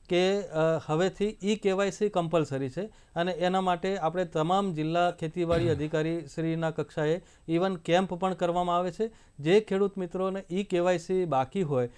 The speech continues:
તો એ તાત્કાલિક, અ, ત્યાં આપના આધાર કાર્ડ અથવા આઈડેન્ટિટી કાર્ડ જે, અ, જે છે, જ-, જે નિયત કરેલા જે, અ, આઈડેન્ટિટી છે એ લઈ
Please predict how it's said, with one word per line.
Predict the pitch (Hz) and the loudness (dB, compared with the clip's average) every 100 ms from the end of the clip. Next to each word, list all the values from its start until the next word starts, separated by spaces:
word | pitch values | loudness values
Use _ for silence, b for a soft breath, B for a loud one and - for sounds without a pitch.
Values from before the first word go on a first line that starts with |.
| b - | b -4
તો | 185 | -2
એ | 180 | 0
તાત્કાલિક, | 165 147 - 180 185 202 - 175 | 0 -2 0 2 2 2 -2 2
અ, | 170 165 | 4 4
ત્યાં | 165 170 175 | 2 2 4
આપના | 156 151 175 175 | 2 0 2 0
આધાર | 156 147 143 160 | 2 0 0 0
કાર્ડ | 165 165 | 0 -2
અથવા | 160 165 | -2 -2
આઈડેન્ટિટી | 143 156 165 160 | 0 0 -2 -2
કાર્ડ | 165 160 | -2 -2
જે, | 160 165 | -2 -4
અ, | 156 160 151 | -2 -2 0
જે | 156 | -2
છે, | 160 190 131 - b - 135 | -4 -2 -2 -4 b -6 0
જ-, | 143 143 | 2 2
જે | 135 160 151 | 2 0 2
નિયત | 147 165 175 | 2 2 2
કરેલા | 160 160 160 160 - | 0 2 2 0 -2
જે, | 143 151 156 | -4 0 0
અ, | 147 139 139 131 | 0 -4 -4 -2
આઈડેન્ટિટી | 143 151 160 160 156 - 151 143 | -2 0 -2 -2 -6 -6 -2 -2
છે | 139 175 120 b b - | -2 -2 -2 b b -4
એ | 165 | 0
લઈ | 139 180 156 | 4 4 2